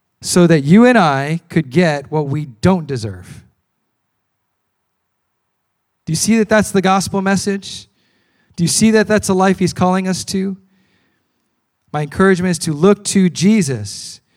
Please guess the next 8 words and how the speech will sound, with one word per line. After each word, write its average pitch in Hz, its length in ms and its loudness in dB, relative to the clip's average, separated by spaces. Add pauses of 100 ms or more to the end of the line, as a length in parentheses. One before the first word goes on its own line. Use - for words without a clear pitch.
(1000)
the 160 100 2
one 190 220 2
who 190 100 2
was 175 140 2
eternally 208 600 2
exiled 196 960 0 (1000)
for 226 500 2
us 135 680 -6